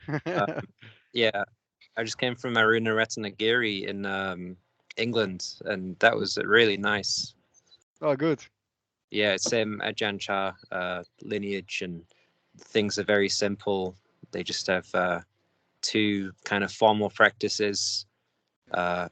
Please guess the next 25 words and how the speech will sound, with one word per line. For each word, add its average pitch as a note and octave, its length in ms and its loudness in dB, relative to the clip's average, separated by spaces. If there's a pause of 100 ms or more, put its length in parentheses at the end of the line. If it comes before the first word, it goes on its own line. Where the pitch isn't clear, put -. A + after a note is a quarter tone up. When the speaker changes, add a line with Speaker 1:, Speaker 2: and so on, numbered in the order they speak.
(120)
Speaker 1:
every G2+ 280 -4
day, G#2 420 2 (180)
and G2 160 -2
the F#2 80 0
rest G2 380 2
is, G2 280 -2
uh, F2+ 320 0 (460)
very B2 220 4
laid A2+ 340 -2
back - 440 -2 (420)
working G#2 640 -4 (160)
and, F#2 400 -6
uh, F#2 320 0 (420)
just - 260 -4
free G#2 220 -2
time, F2+ 440 -6 (440)
uh, - 220 -8 (380)
you G#2 80 -2
know, G2 200 -4 (420)
getting G2+ 260 4
to G#2 100 -4
know G2+ 160 0
the - 100 -6
people F#2+ 380 -4
there. F#2 320 0